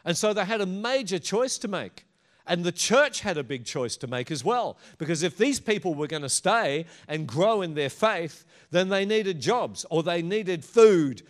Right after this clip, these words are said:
or they needed accommodation. And so what this tells us is that the, the Christians in Jerusalem opened their hearts and their homes to the believers who were brand new believers in Christ who had come from other nations, and they invited them into their homes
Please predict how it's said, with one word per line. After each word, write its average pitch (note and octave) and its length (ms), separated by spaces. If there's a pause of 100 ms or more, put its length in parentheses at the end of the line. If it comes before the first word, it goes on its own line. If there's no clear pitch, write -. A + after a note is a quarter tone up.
(120)
or E3+ 120
they F3 200
needed G3 320
accommodation. E3+ 960 (520)
And E3 140
so G#3 220
what G3 240
this G#3 180
tells G#3+ 420
us F#3 200
is D3+ 220
that E3+ 260
the, D#3 160
the D#3 120
Christians G3 600
in F3 120
Jerusalem E3+ 760 (260)
opened G#3 400
their F#3 140
hearts G3 420
and F#3+ 100
their F3+ 140
homes G3+ 480
to E3+ 120
the D#3 120
believers F3 680 (460)
who G3+ 140
were F3 100
brand G3 720
new G3 380
believers E3 560
in D#3+ 120
Christ G3 380
who F3 80
had D#3+ 100
come G3 220
from E3+ 180
other E3 200
nations, E3+ 600 (260)
and F3 160
they F3 100
invited F3 480
them F3 140
into A3+ 200
their F3+ 200
homes D#3+ 480